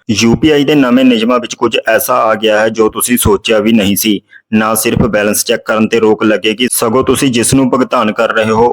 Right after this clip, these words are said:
ਉਸ ਦਾ ਅਸਲੀ ਨਾਮ ਵੀ ਹੁਣ ਦਿਖਾਈ ਦੇਵੇਗਾ। ਇਹ ਸਭ ਕੁਝ ਲਾਗੂ ਹੋ ਰਿਹਾ ਹੈ ਤੁਹਾਡੀ ਹੀ ਸਹੂਲਤ ਲਈ। ਦੂਜੇ ਪਾਸੇ Paytm ਨੇ ਵੀ ਚੁੱਪਚਾਪ ਇੱਕ ਨਵਾਂ ਫੀਚਰ ਜਾਰੀ ਕਰ ਦਿੱਤਾ ਹੈ,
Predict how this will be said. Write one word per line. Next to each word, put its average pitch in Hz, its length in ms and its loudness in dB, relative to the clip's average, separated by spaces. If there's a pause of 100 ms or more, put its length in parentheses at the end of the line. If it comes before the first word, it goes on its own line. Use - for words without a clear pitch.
ਉਸ 107 140 -2
ਦਾ 113 220 0
ਅਸਲੀ 110 240 -2
ਨਾਮ 107 240 2
ਵੀ 107 100 -2
ਹੁਣ 113 180 0
ਦਿਖਾਈ 101 360 -2
ਦੇਵੇਗਾ। 101 520 2 (120)
ਇਹ 131 100 2
ਸਭ 120 260 -2
ਕੁਝ 143 180 0
ਲਾਗੂ 117 360 2
ਹੋ 117 180 2
ਰਿਹਾ 110 260 0
ਹੈ 117 100 0
ਤੁਹਾਡੀ 110 440 0
ਹੀ 120 120 -2
ਸਹੂਲਤ 104 440 0
ਲਈ। 101 300 -2
ਦੂਜੇ 110 360 0
ਪਾਸੇ 127 300 -2
Paytm 120 520 0
ਨੇ 123 160 4
ਵੀ 113 120 0
ਚੁੱਪਚਾਪ 110 540 -2
ਇੱਕ 107 160 -6
ਨਵਾਂ 113 280 2
ਫੀਚਰ 113 320 -2
ਜਾਰੀ 107 260 0
ਕਰ 104 140 -2
ਦਿੱਤਾ 104 300 -2
ਹੈ, 104 180 0